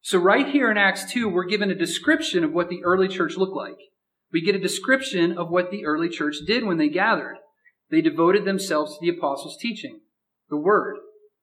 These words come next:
They devoted themselves to fellowship, to gathering together. They devoted themselves to breaking of bread, which would have been a fellowship meal, a gathering, but it also would have included the Lord's Supper.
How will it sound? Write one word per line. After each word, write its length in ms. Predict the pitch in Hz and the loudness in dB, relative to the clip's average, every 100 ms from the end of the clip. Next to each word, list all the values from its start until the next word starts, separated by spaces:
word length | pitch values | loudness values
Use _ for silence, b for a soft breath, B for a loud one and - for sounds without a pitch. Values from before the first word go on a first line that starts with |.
| _ _ _ - | _ _ _ -2
They 100 | 160 | 0
devoted 460 | 170 170 180 202 | 2 4 4 4
themselves 580 | 185 175 - 135 147 - - | 2 -2 -2 -2 -4 -6 -12
to 80 | 190 | -4
fellowship, 580 | 226 269 185 - 131 - | 0 2 0 -4 -10 -8
to 80 | 170 | -4
gathering 380 | 151 143 160 | -2 -2 -2
together. 540 | 160 175 214 190 147 - - - | -4 0 0 0 -4 -10 -14 -2
They 100 | 170 | 0
devoted 380 | 170 180 226 220 | 2 2 2 0
themselves 500 | 180 - 160 160 - | -6 -4 -4 -4 -8
to 60 | |
breaking 460 | 175 151 139 165 165 | -10 -8 -6 -6 -6
of 140 | 165 | -6
bread, 320 | 160 214 160 - | 0 2 2 -2
which 220 | 151 165 | -6 0
would 140 | 185 | 2
have 80 | 185 | 4
been 100 | 180 | 2
a 60 | 160 | 0
fellowship 560 | 160 170 180 - 190 | 0 0 0 2 2
meal, 420 | 160 165 196 208 151 | 2 2 0 -4 -10
a 60 | |
gathering, 540 | 143 156 160 185 196 190 | -4 -2 0 -2 -4 -4
but 100 | 185 | 0
it 60 | 180 | 0
also 760 | 180 180 202 - 170 175 - - | 2 2 2 2 2 2 -4 -2
would 100 | 175 | 0
have 80 | 165 | 0
included 440 | 170 - 151 151 | -2 -2 -2 -2
the 60 | 156 | -4
Lord's 320 | 143 135 - | -4 -6 -2
Supper. 400 | 226 - 131 | 0 0 -4